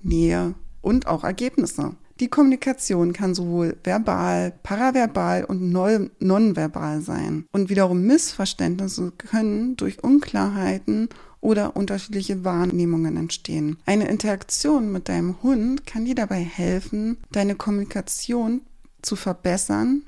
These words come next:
und auch besser auf nonverbale Signale einzugehen. Insgesamt kannst du deine Kommunikation verbessern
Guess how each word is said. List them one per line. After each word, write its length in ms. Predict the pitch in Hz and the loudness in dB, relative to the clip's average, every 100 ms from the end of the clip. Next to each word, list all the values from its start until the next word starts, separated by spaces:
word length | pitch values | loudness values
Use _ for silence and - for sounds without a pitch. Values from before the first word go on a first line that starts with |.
| - | 0
und 320 | 233 254 - | 2 4 2
auch 140 | 196 | -2
besser 340 | - 196 214 - | 0 -2 0 0
auf 180 | 196 202 | 0 0
nonverbale 720 | 233 240 175 - - 165 160 | 2 2 2 0 0 0 -2
Signale 560 | 165 - - 170 175 | -4 -4 -2 -2 -4
einzugehen. 760 | - 160 - 175 - 151 156 160 - | -2 -4 -4 -10 -8 -4 -2 -4 -2
Insgesamt 640 | 220 - 214 196 254 247 | 0 0 0 2 4 2
kannst 280 | - 196 - | 0 -2 -2
du 60 | 185 | -2
deine 260 | 185 196 | 0 0
Kommunikation 1120 | 196 196 185 180 175 - - 240 240 214 277 294 - - | 0 -2 -2 -4 -6 -6 -4 0 2 2 2 0 -10 -8
verbessern 840 | - 196 190 202 185 185 220 | -4 0 0 0 0 0 0